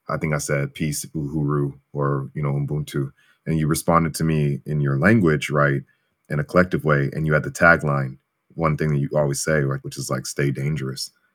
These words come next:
you know? And so I'm thinking about what it means to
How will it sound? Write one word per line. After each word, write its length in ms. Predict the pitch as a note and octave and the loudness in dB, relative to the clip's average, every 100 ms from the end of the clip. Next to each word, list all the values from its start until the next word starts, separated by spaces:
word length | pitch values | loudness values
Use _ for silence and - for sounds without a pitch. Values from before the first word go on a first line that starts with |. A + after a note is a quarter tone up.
| _ - | _ -4
you 100 | D2 | 0
know? 100 | C#2 | 0
And 100 | C#2 | 0
so 120 | D2+ | -2
I'm 140 | C#2 | -2
thinking 300 | D#2+ D2+ D2+ | -2 -2 -2
about 440 | C#2+ C#2+ C#2+ C#2 - - _ _ _ | 0 2 0 -2 -8 -20 _ _ _
what 320 | D#2 D2+ D#2+ D#2+ | -8 0 2 2
it 120 | D2+ | 0
means 460 | D2+ D2+ D2 - - | -2 0 -2 -6 -10
to 480 | - D2 C#2 C2+ | -4 0 0 -2